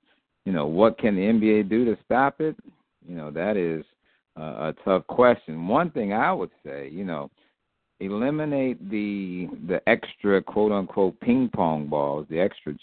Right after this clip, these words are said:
chances, you know, in the lottery. You know, teams go into the lottery on even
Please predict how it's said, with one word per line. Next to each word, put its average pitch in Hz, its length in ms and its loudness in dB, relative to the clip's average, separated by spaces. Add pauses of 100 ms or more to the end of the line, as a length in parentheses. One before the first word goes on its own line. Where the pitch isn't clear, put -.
chances, 104 640 0 (520)
you 101 100 0
know, 85 260 4
in 107 180 4
the 101 80 2
lottery. 95 640 0 (260)
You 87 240 -8
know, 76 240 -8 (140)
teams 104 420 2 (460)
go 90 220 2
into 101 280 0
the 87 80 4
lottery 87 720 0 (640)
on 95 300 -4
even 104 640 0